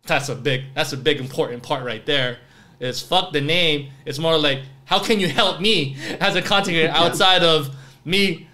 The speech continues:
Speaker 1: literally putting a hu-, like, ninety-nine percent of the effort? I just need people to fuck, give me that one percent of help me. Like, okay, what are ideas?
Speaker 2: Oh,
Speaker 1: What are
Speaker 2: yeah.
Speaker 1: the,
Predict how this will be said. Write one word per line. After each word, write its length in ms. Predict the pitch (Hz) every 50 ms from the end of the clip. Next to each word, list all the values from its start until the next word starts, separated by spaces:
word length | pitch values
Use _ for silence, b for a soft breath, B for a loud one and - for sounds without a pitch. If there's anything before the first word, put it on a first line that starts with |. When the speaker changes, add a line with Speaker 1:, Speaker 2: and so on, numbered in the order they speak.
| b b b b b
Speaker 1:
literally 460 | - 151 170 196 196 196 196 185 185 147
putting 340 | - 196 196 190 180 165
a 100 | 160 151
hu-, 380 | 147 - 139 165 170 170 - -
like, 140 | 151 151 143
ninety-nine 540 | 160 170 185 196 202 202 196 190 185 185 180
percent 440 | 165 160 151 - 196 185 175 175 -
of 360 | 156 160 156 139 135 135 135
the 160 | 131 156 - 151
effort? 480 | 175 180 180 - 147 143 139 135 - B B B B B B B
I 140 | 165 202 202
just 160 | 175 180 175
need 140 | 175 165 -
people 260 | - 175 - 151 143
to 60 | 135
fuck, 320 | 156 165 160 160 131 123 131
give 100 | 202 202
me 60 | 196
that 140 | 185 160 147
one 160 | 170 180 170
percent 340 | - 160 139 - 175 170 147
of 280 | 143 139 135 135 - - - - _ _ _ _ _ _ _ _ _ _ _
help 260 | - 170 170 165 147
me. 360 | 165 160 143 117 - - - - _ -
Like, 260 | 123 120 120 120 120
okay, 360 | 143 135 139 135 123 120 117 117
what 220 | 117 135 160 160
are 80 | 156 156
ideas? 480 | 151 147 139 151 160 151 139 123 107
Speaker 2:
Oh, 40 | 131
Speaker 1:
What 120 | 139 135 135
are 60 | 135
Speaker 2:
yeah. 120 | 139 127 -
Speaker 1:
the, 80 | -